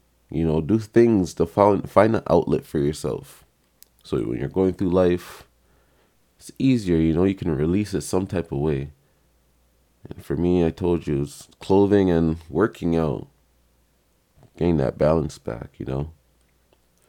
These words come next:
<clears throat> You know, some people are going through their life numbing themselves from the pain that they have inside of them because they don't wanna face the pain. You know, they're really s-, they're super hurt from it, so.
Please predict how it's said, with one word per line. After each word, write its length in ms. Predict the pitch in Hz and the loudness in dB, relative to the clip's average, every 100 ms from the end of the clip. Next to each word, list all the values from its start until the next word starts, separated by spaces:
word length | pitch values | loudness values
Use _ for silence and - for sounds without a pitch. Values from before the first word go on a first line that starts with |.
| _ _ _ _ _ _ _ _ _ _ - | _ _ _ _ _ _ _ _ _ _ -8
<clears throat> 180 | - 98 - - - | -6 -6 -8 -16 -6
You 120 | 78 | -2
know, 140 | 80 | -2
some 220 | 82 - 82 | 0 -2 -2
people 520 | 101 - 95 95 85 | -4 0 2 2 2
are 120 | 82 | 0
going 280 | 73 92 92 | 2 2 2
through 160 | - | 0
their 140 | 85 82 | 2 2
life 440 | 80 87 87 - | 2 0 -2 -8
numbing 640 | 76 76 85 92 98 85 76 | -4 0 2 4 4 2 0
themselves 520 | 76 73 - 73 76 | -2 -4 -4 -4 -4
from 160 | 82 | -4
the 80 | 71 | -4
pain 420 | 69 - 87 80 | -6 -2 0 0
that 160 | 76 73 | -2 -4
they 120 | 76 | -6
have 260 | 82 80 76 | -6 -6 -6
inside 340 | 76 - - | -8 -8 -6
of 180 | 87 73 | -6 -6
them 280 | 71 71 73 _ _ _ | -6 -6 -10 _ _ _
because 300 | 78 - 82 | -6 -2 0
they 80 | 82 | 2
don't 140 | 85 | 2
wanna 180 | 82 73 | 0 -2
face 340 | - 78 78 - | -4 -4 -4 -6
the 80 | |
pain. 460 | 71 - 98 82 73 - _ _ _ _ _ _ _ _ _ _ - | -10 -4 -4 -4 -8 -16 _ _ _ _ _ _ _ _ _ _ -8
You 140 | 71 | -2
know, 140 | 78 | -2
they're 100 | 78 | 0
really 220 | 78 82 80 | 0 0 -2
s-, 320 | - - - | -6 -16 -6
they're 100 | 80 | -4
super 440 | - - 95 82 | -2 -4 -2 0
hurt 240 | 82 95 - | 2 0 0
from 180 | 78 76 | -4 -2
it, 120 | 62 | -4
so. 340 | - 65 - | -6 -6 -8